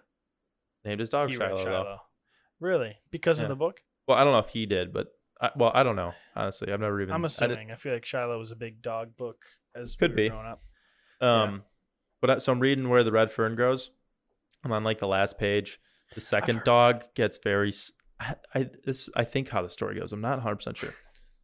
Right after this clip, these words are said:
Speaker 1: The second dog gets very sad and, like, is not doing well. And the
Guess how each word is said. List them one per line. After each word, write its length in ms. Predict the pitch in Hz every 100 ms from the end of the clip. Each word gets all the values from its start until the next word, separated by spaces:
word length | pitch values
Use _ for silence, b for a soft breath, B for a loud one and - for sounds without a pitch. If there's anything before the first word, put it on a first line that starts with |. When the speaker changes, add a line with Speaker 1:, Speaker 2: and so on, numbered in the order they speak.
| -
Speaker 1:
The 60 | -
second 320 | 120 123 113
dog 220 | 110 107
gets 180 | 107 -
very 240 | 98 101
sad 400 | 98 101 95 98
and, 100 | 95
like, 300 | 92 92 - _ _ _ _ _ 104
is 120 | 98
not 220 | 95 95
doing 260 | 104 98 95
well. 400 | 95 95 95 - _ _ _ _ _ _ -
And 120 |
the 80 | 95